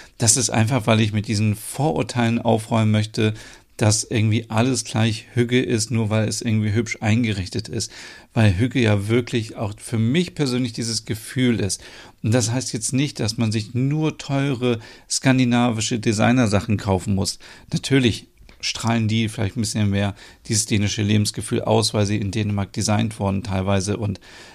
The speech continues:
ähm, aber man kann sich auch günstige Sachen kaufen und es muss nicht immer teuer sein. Und Hüge sollte wirklich für alle da sein, egal, ähm, für welches Geschlecht, egal wie viel man verdient, egal, es ist wirklich egal,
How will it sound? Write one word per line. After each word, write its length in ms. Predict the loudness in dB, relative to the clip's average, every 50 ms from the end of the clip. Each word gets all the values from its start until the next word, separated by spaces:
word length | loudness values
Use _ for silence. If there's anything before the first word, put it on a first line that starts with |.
| -18 _
ähm, 240 | -2 0 0 0 -2 -4
aber 160 | -8 -12 -10 -8
man 160 | -6 -6 -6
kann 200 | -4 -4 -2 -2
sich 220 | -2 -4 -4 -4
auch 220 | -4 -4 -4 -4 -2
günstige 420 | -2 0 0 0 -2 -2 -2 -2
Sachen 320 | 0 -2 -4 -4 -6 -8
kaufen 320 | -8 -4 -4 -4 -4 -2 -2
und 80 | -2
es 140 | -2 -2 -2
muss 160 | -4 -6 -6
nicht 160 | -6 -8 -6 -4
immer 220 | -4 -4 -4 -2
teuer 320 | 0 2 2 4 4 2
sein. 260 | 2 2 0 0 0 0
Und 180 | -2 -2 -4 -6 -12 -20 -20 -20 -20 -20 -20 _
Hüge 260 | 2 2 4 4 4 4
sollte 400 | 4 2 0 0 0 -2 -2 -2
wirklich 300 | -2 -2 -2 -4 -4 -4
für 280 | -6 -6 -6 -4 0
alle 220 | 0 2 2 2 2
da 240 | 2 2 2 2
sein, 220 | 2 2 0 0 0
egal, 500 | 0 0 0 2 2 2 2 2 0 -2 -6 -12 -20 -20 -20 -20 -20 _ _ 0
ähm, 480 | 2 4 6 6 4 4 4 2 0 -4 -6
für 200 | -4 0 2 2
welches 320 | 2 2 0 -2 -4 -4
Geschlecht, 640 | -4 -4 -2 -2 -2 -2 0 0 -2 -2 -4 -8 -6
egal 400 | -6 -4 -2 -2 -2 0 0 -2
wie 100 | -2 -4
viel 180 | -4 -4 -2
man 180 | 0 0 -2 -2
verdient, 640 | -2 -2 -4 -2 -2 -2 -2 0 0 -2 -4 -4
egal, 460 | -4 -6 -4 -2 0 0 0 0 0 -2
es 160 | -4 -4 -4
ist 340 | -4 -6 -6 -6 -6 -4 -2
wirklich 720 | 0 0 0 -2 -4 -6 -4 -2 -2 -2 -2 -6 -12 -6 -4
egal, 680 | -4 -4 -4 -4 -8 -6 -4 -2 0 0 0 0